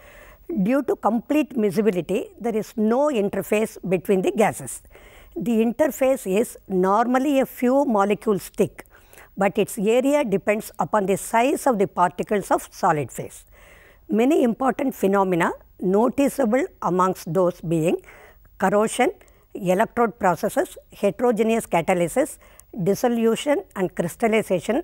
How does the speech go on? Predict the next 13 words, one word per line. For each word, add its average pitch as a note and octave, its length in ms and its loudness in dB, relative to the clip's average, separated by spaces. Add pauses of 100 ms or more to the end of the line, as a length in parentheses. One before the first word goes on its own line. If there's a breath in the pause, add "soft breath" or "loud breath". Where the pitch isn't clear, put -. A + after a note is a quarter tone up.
(100)
occur - 240 -2
at F#3+ 320 -2
interfaces. E3+ 800 -6 (540 loud breath)
The A3 160 2
subject G#3+ 480 2
of B3+ 100 0
surface A3 460 2
chemistry F3+ 600 2 (440 loud breath)
finds - 600 -2
many A3 320 2
applications A#3+ 800 0
in B3+ 140 0
industry, F3+ 640 -2